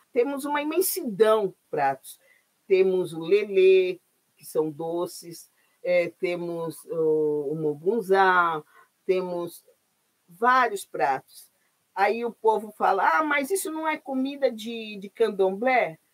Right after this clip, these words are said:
Alguns desses pratos, aliás, muitos, a maioria, são oferecidas, sim, pros orixás. São pratos dos orixás, tá?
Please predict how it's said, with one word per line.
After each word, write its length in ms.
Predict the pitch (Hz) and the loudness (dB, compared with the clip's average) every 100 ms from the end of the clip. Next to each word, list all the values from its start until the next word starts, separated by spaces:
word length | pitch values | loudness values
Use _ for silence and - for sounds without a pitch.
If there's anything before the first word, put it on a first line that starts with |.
| _ _ - | _ _ -2
Alguns 960 | 294 285 226 - - 202 302 339 233 | 0 0 -6 -20 -16 -8 -6 -4 -4
desses 360 | 190 196 - - | 0 0 0 -20
pratos, 680 | - 190 196 180 - 131 - - | -6 2 2 0 -10 -20 -20 -12
aliás, 440 | 156 165 156 - | -6 -2 -4 -6
muitos, 600 | 156 160 196 233 190 139 | -12 -2 0 0 -4 -10
a 80 | 151 | -12
maioria, 580 | 165 175 165 156 226 233 - _ _ | -8 -8 -8 -8 -8 -10 -10 _ _
são 280 | - 233 254 | -10 -6 -6
oferecidas, 760 | - 302 277 - 294 381 226 | -8 -12 -10 -12 -10 -4 -4
sim, 260 | - 247 240 | -4 -10 -10
pros 320 | - 185 180 | -6 -6 -4
orixás. 580 | 175 151 - - - _ _ _ | -6 -6 -6 -4 -6 _ _ _
São 200 | - 208 | -2 -2
pratos 540 | - 226 262 - 180 | 0 2 2 0 -14
dos 220 | 160 160 160 | -12 -10 -8
orixás, 720 | 151 147 - 120 - - _ _ _ _ - | -8 -8 -4 -4 -4 -14 _ _ _ _ -8
tá? 320 | 127 143 | -4 -4